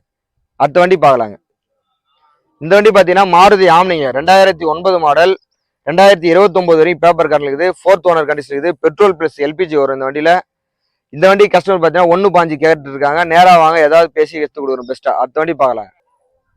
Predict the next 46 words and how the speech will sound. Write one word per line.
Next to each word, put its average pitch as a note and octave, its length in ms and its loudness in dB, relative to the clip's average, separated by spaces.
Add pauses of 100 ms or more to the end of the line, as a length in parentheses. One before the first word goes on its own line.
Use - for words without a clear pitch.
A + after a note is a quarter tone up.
(160)
இந்த D#3 120 -6
வண்டி G3+ 160 2
பாத்தீங்கன்னா G3 340 2
ரெண்டாயிரத்தி F#3+ 560 2
எட்டு E3 200 -2
மாடல் E3+ 260 2
சார், F3+ 160 2
ரெண்டாயிரத்தி F3+ 380 2
இருபத்தெட்டு E3+ 400 0
வரைக்கும் E3+ 220 -2
பேப்பர் E3+ 260 0
கரண்ட் D#3+ 140 -2
இருக்குது. E3 260 -6
எம் D#3 120 -10
பி G3 100 2
எஃப் D#3+ 160 -8
இன்ஜின் D#3 260 -10
தான், F3 160 -4
பியூர் F3+ 300 0
பெட்ரோல் E3 340 -2
வண்டி, D3 240 -4 (1300)
ஆம்னி F3+ 340 0
வேனு. D#3+ 180 0 (100)
இதுக்கு D#3+ 220 -4
பாத்தீங்கன்னா E3+ 320 0
கஸ்டமர் F3 360 -4
கேக்குறது D#3+ 280 0
பாத்தீங்கன்னா D3+ 280 -2 (120)
ஒண்ணு F3+ 240 -2
பத்து D3+ 200 -4
கேட்டா D#3 300 -2
ஃபைனலா D#3+ 320 -2
ஒரு D#3 100 2
ரூபாய் D#3+ 220 0
கேக்குறாங்க. D#3 400 0
நேரா E3 240 4
வாங்க, D#3 180 -4
அதுல D3+ 200 -4
நெகோஷியபிள் D#3 360 -8
பண்ணி D#3 160 -14
சின்ன D#3+ 180 -12
வித்தியாசத்துல C#3 320 -8
எடுத்து D3 160 -14
கொடுக்குறேன். D3+ 280 -4
அடுத்த D3+ 180 -6
வண்டி D#3 140 -8